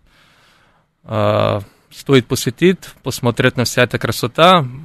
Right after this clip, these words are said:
Есть, а, другие ре-, а, районы, как, как вы сказали, поэтому что в Македонии больше всего солнца на Балканах. У нас делают самое вкусное вина.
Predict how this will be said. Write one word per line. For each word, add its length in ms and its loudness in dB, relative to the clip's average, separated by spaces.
Есть, 460 -2
а, 240 0
другие 360 0
ре-, 260 2
а, 420 0
районы, 260 2
как, 200 -4
как 160 -4
вы 120 -2
сказали, 540 0
поэтому 300 -4
что 220 -10
в 80 -18
Македонии 460 -2
больше 260 -2
всего 320 -2
солнца 400 -2
на 80 -2
Балканах. 440 -6
У 60 -12
нас 200 0
делают 280 -2
самое 320 -2
вкусное 340 -10
вина. 340 2